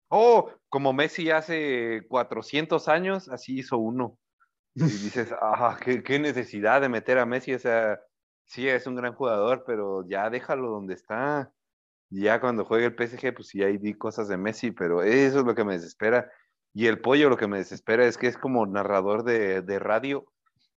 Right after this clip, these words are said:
Speaker 2: Ujú.
Speaker 1: Si no estás poniendo atención a la, a la pantalla y de repente el pollo se exalta bien machín y cuando volteas es un tiro de esquina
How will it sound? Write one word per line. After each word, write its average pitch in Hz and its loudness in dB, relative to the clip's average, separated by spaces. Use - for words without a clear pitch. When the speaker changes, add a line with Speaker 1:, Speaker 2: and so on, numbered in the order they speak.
Speaker 2:
Ujú. 170 0
Speaker 1:
Si 170 6
no 135 2
estás 151 2
poniendo 147 0
atención 120 -2
a 135 0
la, 104 -2
a 95 -2
la 95 -4
pantalla 120 -4
y 127 -4
de 110 -6
repente 113 -6
el 98 -8
pollo 131 -6
se 127 -8
exalta 143 0
bien 147 0
machín 156 -2
y 143 -8
cuando 107 0
volteas 98 0
es 120 -2
un 120 -4
tiro 127 2
de 113 6
esquina 127 -4